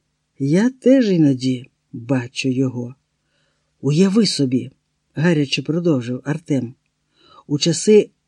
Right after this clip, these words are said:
Городецького то було зовсім інше місто.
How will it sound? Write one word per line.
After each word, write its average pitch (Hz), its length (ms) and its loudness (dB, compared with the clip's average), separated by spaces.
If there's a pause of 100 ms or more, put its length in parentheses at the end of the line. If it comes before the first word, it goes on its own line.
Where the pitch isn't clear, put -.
Городецького 135 1120 -2 (760)
то 113 120 -10
було 135 260 -2
зовсім 180 480 0 (100)
інше 277 460 8
місто. 131 560 2